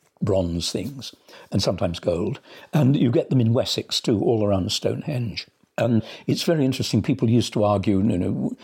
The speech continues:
did the Bretons invade Wessex? Did the Wessex people invade Brittany and so on? Well, we don't do that now, but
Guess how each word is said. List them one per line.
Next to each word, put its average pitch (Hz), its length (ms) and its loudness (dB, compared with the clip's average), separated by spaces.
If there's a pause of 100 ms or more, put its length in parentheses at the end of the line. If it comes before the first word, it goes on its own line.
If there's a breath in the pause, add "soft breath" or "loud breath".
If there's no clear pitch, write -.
(300 loud breath)
did 117 220 0
the 104 80 -2
Bretons 117 600 0
invade 101 400 2
Wessex? - 420 -2
Did 101 220 -2
the 98 240 2
Wessex - 340 -2
people - 300 -8
invade 117 340 -2
Brittany 101 320 -2
and 101 120 -4
so - 120 -2
on? 95 120 -2 (260 loud breath)
Well, 117 200 2
we 160 220 2
don't 117 180 0
do 110 100 -2
that - 200 -2
now, 92 180 0
but 117 220 0